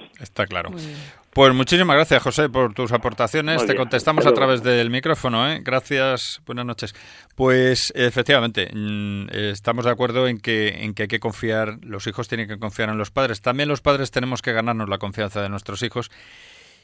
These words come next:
Speaker 1: Y por otra parte, eh, estamos de acuerdo en el tema de la autoridad, totalmente, ¿no? Lo que pasa es que la autoridad de,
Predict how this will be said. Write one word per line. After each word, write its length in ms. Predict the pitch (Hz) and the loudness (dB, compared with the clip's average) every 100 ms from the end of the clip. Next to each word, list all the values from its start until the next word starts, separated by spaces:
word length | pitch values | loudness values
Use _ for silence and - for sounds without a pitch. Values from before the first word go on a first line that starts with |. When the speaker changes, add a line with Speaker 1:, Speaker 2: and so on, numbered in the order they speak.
| _ | _
Speaker 1:
Y 100 | 160 | 0
por 120 | 143 143 | 4 4
otra 240 | 147 156 | 4 2
parte, 480 | 160 - 160 156 127 | 0 0 -2 0 0
eh, 120 | 110 | 0
estamos 260 | 104 131 120 | 0 -4 -2
de 60 | |
acuerdo 260 | 107 117 107 | -4 -4 -4
en 80 | 101 | -6
el 100 | 101 | -6
tema 240 | 117 113 110 | -4 -4 -4
de 100 | 101 | -4
la 100 | 98 | -4
autoridad, 520 | 92 95 98 95 90 | -4 -6 -2 -4 -4
totalmente, 580 | 98 98 95 113 107 101 | -8 -6 -4 -4 -6 -6
¿no? 140 | 131 | -6
Lo 160 | 139 135 | -6 -6
que 80 | 139 | -2
pasa 220 | 160 185 | 0 0
es 80 | - | 2
que 260 | 170 156 | 0 0
la 120 | 127 | -2
autoridad 540 | 120 113 113 120 143 147 | -2 0 -2 0 0 0
de, 300 | 151 151 | 0 0